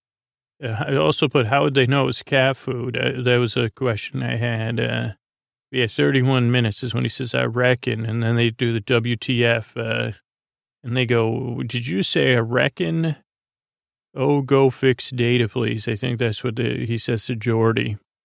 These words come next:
Yeah, Riker goes, "Did you say 'I reckon'?" Data goes, "No, I don't, I didn't use those words." And everyone goes, "Yeah, you did. Uh, y'alls must be mistaken." And then Geordi goes, "Data, there you go. You did it again." He goes, "Did what?" Uh, and then you have Picard goes,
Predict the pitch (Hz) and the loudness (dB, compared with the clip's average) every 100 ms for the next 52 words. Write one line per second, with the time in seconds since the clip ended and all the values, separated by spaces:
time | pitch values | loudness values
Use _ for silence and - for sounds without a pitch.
0 | _ _ _ _ _ 131 127 127 131 135 | _ _ _ _ _ -2 2 4 4 2
1 | 120 107 - 123 160 180 180 151 127 135 | 0 0 0 -2 -2 -2 2 2 4 4
2 | 143 139 123 127 120 110 131 147 139 131 | 4 2 4 4 2 0 2 4 6 6
3 | 135 - 123 - 131 127 131 131 123 135 | 4 0 -6 -2 0 2 2 2 2 4
4 | 143 135 120 - 120 113 120 110 127 127 | 2 2 0 0 -2 -2 -4 -4 -2 0
5 | 127 127 110 131 - 127 123 143 135 117 | 4 2 4 0 0 2 4 4 4 2
6 | 110 110 110 113 120 113 110 104 _ _ | 4 2 2 2 2 2 0 -2 _ _
7 | 127 127 131 139 120 131 - - 131 120 | 0 4 4 4 4 2 2 2 2 2
8 | - - 120 123 - 107 110 107 - _ | 0 0 2 2 0 -2 -2 -8 -10 _
9 | _ _ _ - 120 123 120 117 104 - | _ _ _ -6 -2 2 2 2 0 2
10 | 135 127 107 113 123 131 123 113 117 113 | 4 4 4 2 2 4 2 2 2 2
11 | 117 123 107 110 120 110 - - - 113 | 2 2 2 -2 -4 -6 -8 -12 -10 -6
12 | 123 117 110 110 127 107 - 139 113 110 | -2 -2 -2 0 2 2 -2 -6 -4 -4
13 | 107 - _ _ _ 120 113 120 101 110 | -6 -8 _ _ _ -4 0 2 0 -2
14 | - 120 113 110 | 0 2 0 -4